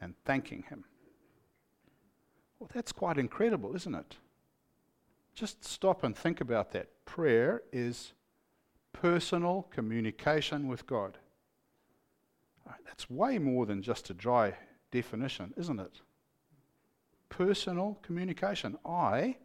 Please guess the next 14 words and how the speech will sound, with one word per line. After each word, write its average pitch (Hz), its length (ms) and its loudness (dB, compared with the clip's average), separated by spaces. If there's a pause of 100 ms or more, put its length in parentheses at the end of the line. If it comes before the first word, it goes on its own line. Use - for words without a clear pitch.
(440)
a 127 60 -4
created, 135 720 4
sinful 175 460 0
human, 117 340 -2
can 117 340 -2
talk - 360 0
directly 139 840 6 (320)
to 135 160 0
the 131 100 4
one 143 300 4
holy 143 580 2
and 117 280 -8 (140)
all-powerful 160 840 0
person 139 500 -4